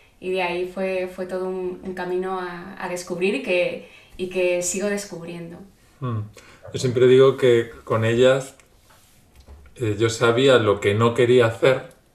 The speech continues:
Speaker 2: ¿no? Es decir, sé lo que no quiero hacer con ellas. Ahora, qué hacer no lo tenía nada claro, y cuando apareció la comunicación no violenta, pues fue ahí un,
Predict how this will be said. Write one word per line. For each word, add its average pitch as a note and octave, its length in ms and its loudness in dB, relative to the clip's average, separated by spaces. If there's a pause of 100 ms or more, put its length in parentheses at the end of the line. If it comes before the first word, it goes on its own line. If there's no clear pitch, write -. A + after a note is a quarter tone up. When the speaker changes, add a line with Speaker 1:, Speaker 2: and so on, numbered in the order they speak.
(380)
Speaker 2:
¿no? B2 200 -2
Es C#3 40 0
decir, A#2 480 0
sé F#3 460 4
lo C3 180 2
que B2+ 160 4
no C#3+ 180 2
quiero C3+ 220 6
hacer A#2+ 240 4
con A#2+ 160 -4
ellas. G2+ 260 -2
Ahora, A#2+ 440 0 (180)
qué D3 180 6
hacer D3 460 4
no C3+ 180 0
lo B2+ 120 2
tenía B2+ 260 0
nada A#2 240 0
claro, G#2+ 420 0
y G2+ 320 -6 (440)
cuando G#2+ 240 -2
apareció G2+ 380 -2
la G#2 100 -2
comunicación G#2 460 -6
no G#2 80 -4
violenta, G#2 300 -6
pues G2+ 140 -8
fue G2 260 -8
ahí F#2 200 -6
un, F#2 100 -10